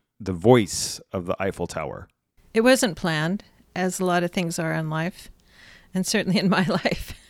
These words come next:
Speaker 2: I was walking down the street on the left bank in Paris with my boyfriend at the time, and I looked up and I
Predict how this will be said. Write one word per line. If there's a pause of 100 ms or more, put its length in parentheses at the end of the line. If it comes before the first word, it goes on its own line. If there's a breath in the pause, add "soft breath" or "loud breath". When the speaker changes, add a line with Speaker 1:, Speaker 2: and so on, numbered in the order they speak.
(300 soft breath)
Speaker 2:
I
was
walking
down
the
street
on
the
left
bank
in
Paris
with
my (500 loud breath)
boyfriend (300)
at
the
time, (100)
and
I
looked
up
and
I